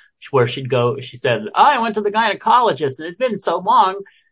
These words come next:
He opened me up and he said, 'Oh my God, there's Jimmy Hoffa.'" Yeah. Anyway,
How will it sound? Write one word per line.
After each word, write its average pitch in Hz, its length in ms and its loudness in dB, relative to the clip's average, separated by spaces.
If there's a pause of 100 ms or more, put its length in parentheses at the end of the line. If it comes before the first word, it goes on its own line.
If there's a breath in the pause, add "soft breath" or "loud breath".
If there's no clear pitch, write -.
(140)
He 190 180 2
opened 226 240 0
me 254 60 -2
up 302 200 0
and 214 80 -8
he 208 80 -2
said, 208 400 0
'Oh 359 220 2
my 349 120 -2
God, 349 280 0
there's 330 260 -8
Jimmy 202 300 -8
Hoffa.'" 123 560 0 (1900)
Yeah. - 240 -16 (2500 soft breath)
Anyway, 214 460 -2